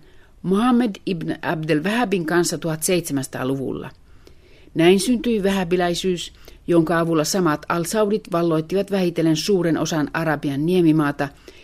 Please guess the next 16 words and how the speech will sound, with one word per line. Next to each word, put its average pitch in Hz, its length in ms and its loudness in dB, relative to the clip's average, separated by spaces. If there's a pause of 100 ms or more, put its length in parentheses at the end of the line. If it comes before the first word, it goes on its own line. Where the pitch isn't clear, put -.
(120)
ja 160 120 -2
loivat 151 300 0
nykyisen 202 400 0
Saudi-Arabian. 143 880 -4 (1000)
Tänä 330 220 10
päivänäkin 233 600 4
Al 185 100 0
Saudit 208 440 2
tukeutuvat 180 480 0
samaan 170 440 2 (140)
vähäbiläisyyteen, 151 960 -2 (400)
joka 156 220 0
perustelee 175 720 0
uskonnolla 208 600 0 (380)
sekä 277 380 0
monarkiaa 160 720 2